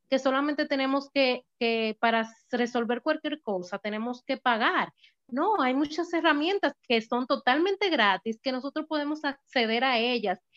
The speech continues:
y educarnos para que nosotros podamos mejorar día tras día.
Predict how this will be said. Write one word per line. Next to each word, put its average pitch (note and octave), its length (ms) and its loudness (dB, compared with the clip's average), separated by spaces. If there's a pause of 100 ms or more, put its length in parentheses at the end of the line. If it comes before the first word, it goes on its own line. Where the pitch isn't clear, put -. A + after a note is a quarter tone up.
(200)
y C4+ 160 2
educarnos B3+ 1120 0
para A3 260 0
que A3 120 -4
nosotros A3+ 380 -6
podamos C4 460 -2
mejorar A3+ 560 -2
día G3 240 -2
tras F#3 280 -6
día. B3 300 -2